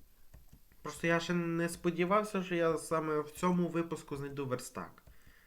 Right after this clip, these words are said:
Якби я його не знайшов, ну, було б спокійніше. Бо я собі продумав, а так, бачите, знайшов верстак, і тепер треба мені вже швидше думати, що з ним робити. Чи там все крафтити можна, чи не все.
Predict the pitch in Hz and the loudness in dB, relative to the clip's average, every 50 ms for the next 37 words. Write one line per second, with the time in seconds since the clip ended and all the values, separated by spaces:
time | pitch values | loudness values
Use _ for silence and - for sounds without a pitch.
0 | _ _ - - - - _ - - 151 160 180 247 269 269 277 277 262 254 262 | _ _ -20 -20 -20 -20 _ -10 -8 -6 0 2 2 4 6 6 6 6 4 2
1 | 247 240 247 233 240 240 233 - 247 233 233 220 202 175 165 170 170 160 165 - | 2 2 0 0 0 -2 0 2 2 2 4 2 0 0 2 0 0 0 -2 -8
2 | - - 131 127 - - 120 110 101 90 90 90 - - - - - - - - | -14 -12 -12 -12 -8 -8 -8 -8 -8 -10 -12 -14 -16 -20 -20 -20 -20 -20 -20 -20
3 | - - - - 143 160 175 185 180 - 180 175 180 180 - 175 196 185 - 214 | -20 -16 -8 -4 0 2 2 2 2 0 -2 -2 -2 0 2 2 2 4 4 2
4 | 208 196 170 147 143 143 143 170 160 151 170 175 175 - - 151 151 156 151 - | 4 4 4 4 2 2 2 0 -2 0 0 -2 -2 -2 -6 -6 -6 -4 -2 -2
5 | 160 156 156 147 - - 170 170 - 151 143 147 135 - 147 143 - - - 143 | 0 0 -2 -4 -2 -2 -2 -2 -2 -6 -6 -6 -4 -2 -4 -4 -2 -6 -6 -4
6 | 139 139 139 139 135 127 127 131 127 - - - - - - - 190 180 196 196 | -4 -6 -6 -6 -4 -4 -4 -4 -6 -8 -12 -10 -2 0 4 6 6 6 6 4
7 | 185 190 - - 170 143 131 151 160 151 143 143 139 - 139 131 - 131 127 131 | 4 2 2 2 2 2 2 0 0 2 0 -2 -2 -4 -8 -6 -4 -4 -4 -2
8 | 127 120 120 123 113 113 120 - - - - - - - - - - - - - | -2 -2 -4 -4 -2 -2 -2 -2 -2 -2 -4 -6 -8 -10 -10 -10 -6 -4 -2 -2
9 | - - - - - - - - - - - - - - - - - - - - | -2 -2 -2 -4 -4 -6 -8 -10 -12 -12 -10 -10 -8 -8 -8 -8 -6 -6 -6 -6
10 | - - - - - - - - - - - - 160 - 190 180 180 - 170 165 | -6 -8 -8 -10 -12 -12 -10 -10 -10 -8 -6 -8 0 2 2 2 2 2 0 0
11 | 165 - 151 156 151 - 151 139 - 151 143 143 147 131 135 131 - - 160 160 | 2 2 0 0 2 0 -4 -4 -4 -4 -2 -2 -2 -2 -4 -6 -4 -6 -4 -4
12 | 156 147 143 - - 131 131 127 123 | -4 -6 -8 -8 -6 -6 -6 -6 -6